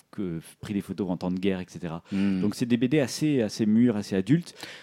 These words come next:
Speaker 1: et vraiment,
Speaker 2: Oui.
Speaker 1: vraiment, euh, voilà, c'est, ça a été une grande surprise. Moi qui suis pas du tout enclin au roman graphique et
Speaker 2: Ouais, là,
Speaker 1: autres,
Speaker 2: c'est
Speaker 1: qui
Speaker 2: vraiment
Speaker 1: suis
Speaker 2: roman
Speaker 1: plutôt
Speaker 2: graphique, ouais.
Speaker 1: réfractaire.
Speaker 2: Hmm.
Speaker 1: Comme je vous dis, je viens de la B D franco-belge et du manga, euh,
Speaker 2: Ouais.
Speaker 1: qui a,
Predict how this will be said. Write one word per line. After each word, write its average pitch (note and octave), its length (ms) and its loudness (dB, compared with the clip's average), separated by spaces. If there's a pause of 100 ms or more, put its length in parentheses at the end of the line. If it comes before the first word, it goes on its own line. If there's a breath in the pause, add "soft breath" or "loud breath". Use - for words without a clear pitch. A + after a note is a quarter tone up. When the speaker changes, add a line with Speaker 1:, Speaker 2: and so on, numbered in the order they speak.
Speaker 1:
et A2 140 4
vraiment, B2+ 460 4
Speaker 2:
Oui. G2 60 2
Speaker 1:
vraiment, A#2 420 4
euh, E2+ 380 4
voilà, D#2+ 280 -4
c'est, D2 560 -10
ça - 140 -6
a - 20 0
été G2 120 0
une A2+ 60 2
grande B2+ 220 2
surprise. B2 360 -4
Moi A2 160 -4
qui - 120 -14
suis A2+ 100 -6
pas - 240 0
du C3 160 -2
tout B2+ 140 -4
enclin A2 320 -6 (100)
au F2+ 120 -6
roman G#2 340 0
graphique G#2 480 -8
et F#2 60 -10
Speaker 2:
Ouais, G#2 40 -2
là, B2+ 120 6
Speaker 1:
autres, A2 100 2
Speaker 2:
c'est F#2+ 80 0
Speaker 1:
qui - 60 -4
Speaker 2:
vraiment F#2+ 200 2
Speaker 1:
suis F#2+ 40 0
Speaker 2:
roman F#2+ 140 0
Speaker 1:
plutôt - 100 2
Speaker 2:
graphique, G#2+ 180 -2
ouais. G2+ 60 0
Speaker 1:
réfractaire. A#2+ 260 -2 (180 loud breath)
Speaker 2:
Hmm. A2 180 2
Speaker 1:
Comme B2+ 120 6
je A2 80 0
vous A#2 80 8
dis, B2 80 2
je A2+ 120 -6
viens A2 100 4
de G2 40 4
la G2 60 6
B F#2 120 2
D G2+ 100 4
franco-belge G2 640 0
et F2+ 40 0
du F2+ 120 -2
manga, F2+ 320 0
euh, E2 140 -4 (360)
Speaker 2:
Ouais. G#2 240 2
Speaker 1:
qui - 140 -4
a, D#2 100 -2